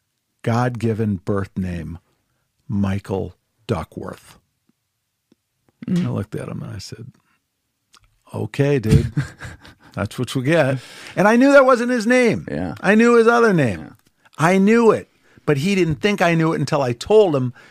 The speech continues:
Speaker 1: because he made a small little mistake with a bunch of papers that he had once. And because at the end of the day, whether you have ten or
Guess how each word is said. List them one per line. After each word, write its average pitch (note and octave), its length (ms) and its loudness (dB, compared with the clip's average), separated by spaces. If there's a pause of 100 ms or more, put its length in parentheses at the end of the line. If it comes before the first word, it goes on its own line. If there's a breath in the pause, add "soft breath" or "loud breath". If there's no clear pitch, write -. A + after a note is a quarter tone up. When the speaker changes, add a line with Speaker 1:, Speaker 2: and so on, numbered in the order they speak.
(100)
Speaker 1:
because F3 180 -2
he E3 140 0
made D#3 240 2
a B2 100 -2
small D3+ 520 0
little B2+ 240 -2
mistake A#2+ 520 -6
with G#2+ 180 -10
a - 40 -14
bunch A#2 260 -8
of G2+ 80 -12
papers A2+ 360 -6
that G#2+ 120 -6
he F#2+ 80 -10
had F#2+ 220 -10
once. F#2 340 -16
And G#2+ 160 -14 (240 loud breath)
because C#3 300 0
at D3 160 0
the D3+ 100 0
end D3+ 140 2
of C3 40 0
the A#2+ 60 -2
day, A#2+ 360 -2 (300 loud breath)
whether C#3 240 0
you C#3 140 2
have B2+ 260 0 (100)
ten D3+ 220 -2
or C#3 160 -4